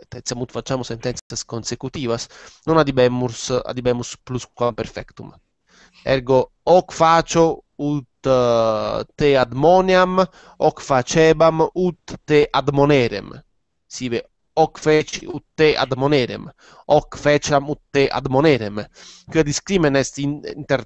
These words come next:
tempora principali, atque dicuntur, praesens et futurum, et tempora historica. Imperfectum, perfectum et plusquam perfectum.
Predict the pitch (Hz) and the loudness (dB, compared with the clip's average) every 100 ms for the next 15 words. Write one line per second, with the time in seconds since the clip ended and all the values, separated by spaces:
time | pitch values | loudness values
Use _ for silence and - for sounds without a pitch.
0 | _ 156 165 151 139 139 131 - _ _ | _ 0 0 -2 0 2 2 0 _ _
1 | _ _ 147 151 131 - 214 165 120 113 | _ _ -4 -2 -2 0 2 2 0 -2
2 | 131 127 180 139 - 147 175 _ _ _ | -4 -4 -4 -6 -6 -10 -10 _ _ _
3 | _ 117 110 110 110 113 - 147 147 156 | _ -8 -8 -8 -12 -14 -14 -12 -6 -4
4 | 123 151 160 190 - 143 143 - 131 123 | -4 -4 -6 -6 0 0 0 0 0 -2
5 | - 107 101 - 101 - _ _ _ _ | -4 -8 -8 -10 -12 -14 _ _ _ _
6 | _ - 127 120 110 143 143 - 143 135 | _ -12 -8 -6 -2 0 0 -4 -6 -6
7 | 123 - 117 - 143 - 123 120 - 143 | -6 -10 -12 -4 -4 -4 -8 -8 -8 -10
8 | 135 135 113 113 - 107 - - - | -6 -4 -4 -6 -12 -16 -16 -20 -20